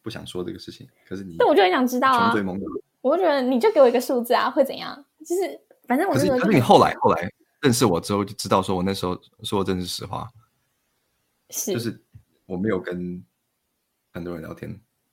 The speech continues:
Speaker 1: 我看，但我看起来好像不是这么一回事。
Speaker 2: 这也是后来才知道。好，反正就是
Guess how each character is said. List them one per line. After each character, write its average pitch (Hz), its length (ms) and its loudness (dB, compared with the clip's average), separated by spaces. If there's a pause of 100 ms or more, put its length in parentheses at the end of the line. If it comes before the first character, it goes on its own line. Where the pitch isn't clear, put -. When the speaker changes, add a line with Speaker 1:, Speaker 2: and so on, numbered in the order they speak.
(200)
Speaker 1:
我 104 80 -12
看， 131 280 -4
但 131 120 2
我 101 60 -4
看 127 200 -2
起 87 140 -8
来 78 60 -12
好 80 120 -16
像 92 160 -10
不 90 80 -14
是 92 120 -12
这 90 60 -8
么 82 100 -12
一 92 40 -10
回 - 140 -12
事。 - 140 -18 (1200)
Speaker 2:
这 427 160 -2
也 262 100 2
是 269 320 -4
后 262 240 -6
来 185 80 -8
才 196 140 -16
知 190 160 -16
道。 185 140 -10
好， 208 180 -6
反 233 180 -6
正 277 40 -2
就 320 80 0
是 339 180 -2